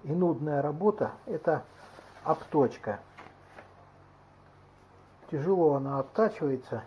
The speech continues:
тем более это фанера девятка. Но ничего, вот что получилось. Все, теперь беру морилку разных цветов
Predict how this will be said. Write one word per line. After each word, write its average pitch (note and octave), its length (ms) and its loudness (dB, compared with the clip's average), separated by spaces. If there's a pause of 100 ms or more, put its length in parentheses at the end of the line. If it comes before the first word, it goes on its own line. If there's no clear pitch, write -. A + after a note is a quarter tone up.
(320)
тем D3 120 -6
более D3 240 2
это C#3 140 -6
фанера F3 440 4
девятка. B2+ 640 2 (1120)
Но F3 160 2
ничего, D3+ 580 2 (640)
вот G#3+ 220 -2
что - 180 -4
получилось. A2 640 -8 (880)
Все, G#3 280 2 (680)
теперь D#3+ 380 0 (440)
беру D#3 300 0
морилку G3+ 600 2 (1040)
разных F3 420 4
цветов E3 640 -2